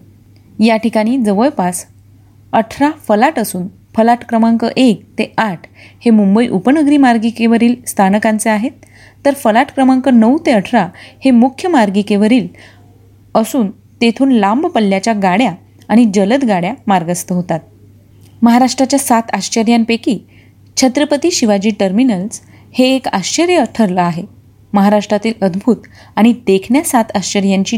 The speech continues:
जून दोन हजार तेरामध्ये घोषणा करण्यात आली होती. यानंतर वळूया आणखी काही महत्त्वाच्या घटनांकडे. अठराशे नव्याण्णव साली केम्ब्रिज विद्यापीठाच्या ट्रायपॉस या गणिताच्या अंतिम परीक्षेत रघुनाथ पुरुषोत्तम परांजपे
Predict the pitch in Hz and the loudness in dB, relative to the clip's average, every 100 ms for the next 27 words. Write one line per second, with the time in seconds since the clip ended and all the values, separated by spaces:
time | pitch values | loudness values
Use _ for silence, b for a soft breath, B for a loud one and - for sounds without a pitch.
0 | 190 214 247 202 185 190 208 202 180 190 | 0 2 2 2 0 0 -2 -2 -4 -2
1 | 196 202 196 180 233 294 262 220 202 190 | -2 -4 -4 -2 -2 -2 0 -2 -2 -2
2 | 190 180 247 - - _ _ b b 247 | -2 -4 -12 -16 -20 _ _ b b 2
3 | 277 302 294 277 233 269 170 180 - 220 | 4 2 0 0 2 2 0 -4 0 0
4 | - 311 214 175 294 208 175 196 190 180 | 0 -2 0 0 2 2 0 -2 -2 -2
5 | 185 190 180 175 170 165 - _ _ _ | -2 -2 -2 -4 -2 -6 -8 _ _ _
6 | - b b b _ _ - - 214 254 | -20 b b b _ _ -8 -4 -2 0
7 | 247 262 214 185 208 214 214 202 247 339 | 0 2 2 2 0 2 2 0 0 -4
8 | - 240 254 381 359 240 226 226 233 226 | -4 0 2 2 2 0 0 -2 -2 0
9 | 247 247 208 180 185 320 190 - b b | -2 -2 -2 -2 -2 -4 -4 -8 b b
10 | b - 262 233 202 226 269 262 294 349 | b 0 2 2 0 0 0 -2 -4 -8
11 | - 220 220 359 381 220 202 - 220 - | -2 2 2 2 0 -2 -2 -2 -4 0
12 | 190 196 233 269 - 202 190 196 208 - | 0 2 4 2 -2 -2 0 0 -4 -2
13 | 254 269 196 190 294 - 175 | -2 0 0 0 -2 -2 -6